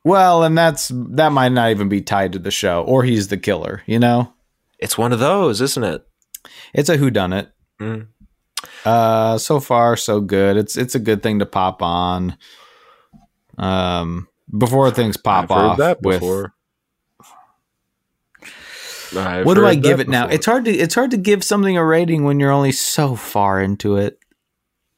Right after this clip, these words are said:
Speaker 2: Yeah, y-, y-, I think it would be irresponsible, but
Speaker 1: I'm
Speaker 2: please.
Speaker 1: having fun, and I, it would be, uh, yeah, I think it would be unfair of me to give it a rating, but I'd give it a, a seven.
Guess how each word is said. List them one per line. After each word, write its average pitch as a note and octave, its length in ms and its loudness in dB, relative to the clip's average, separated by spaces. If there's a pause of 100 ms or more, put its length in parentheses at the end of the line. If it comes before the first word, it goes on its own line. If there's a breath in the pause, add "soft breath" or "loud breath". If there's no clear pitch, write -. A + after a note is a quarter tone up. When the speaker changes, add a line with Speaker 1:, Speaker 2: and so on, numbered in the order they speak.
Speaker 2:
Yeah, E2+ 160 -10
y-, - 440 -16 (280)
y-, F#2 500 -4
I B2 160 0
think D3+ 200 -2
it C#3 40 2
would A#2 120 0
be G#2 180 -2
irresponsible, E2 920 -6
but A2 300 -2
Speaker 1:
I'm C3+ 120 2
Speaker 2:
please. C3+ 80 4
Speaker 1:
having D#3+ 300 0
fun, C3+ 720 0 (880)
and A#2+ 160 2
I, A#2 100 2
it A#2+ 160 -2
would A2+ 260 0
be, A2 800 4 (380)
uh, B2 40 0
yeah, A#2+ 200 2
I A#2 80 2
think D3 160 0
it - 20 0
would C#3 100 2
be C3 140 2
unfair A2+ 360 0
of G#2+ 80 0
me G#2+ 140 0
to G2 120 -4
give G2 180 -2
it F#2+ 60 -4
a G2 60 0
rating, F#2+ 580 0 (720)
but G#2+ 140 0
I'd G2+ 180 2
give F#2+ 160 -2
it F2 80 -4
a, E2 80 -8 (160)
a F#2 160 -4
seven. F2 480 -4